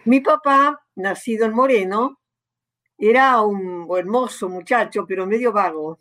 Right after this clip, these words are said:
<laughs> Por lo cual la familia de mi mamá no estaba muy conforme, pero se enamoraron tanto,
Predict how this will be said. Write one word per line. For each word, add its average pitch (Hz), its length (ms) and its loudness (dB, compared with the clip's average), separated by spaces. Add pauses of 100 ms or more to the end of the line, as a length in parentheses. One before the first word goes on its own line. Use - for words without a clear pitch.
(120)
<laughs> - 1900 -6
Por 294 120 -2
lo - 160 4
cual 277 200 2
la 285 100 -2
familia 254 440 0
de 240 140 2
mi 220 60 -6
mamá 214 400 0
no 233 200 0
estaba 233 380 0
muy 214 380 -4
conforme, 208 680 -2
pero 185 200 -6
se 190 140 -8
enamoraron 233 580 0
tanto, 196 640 -4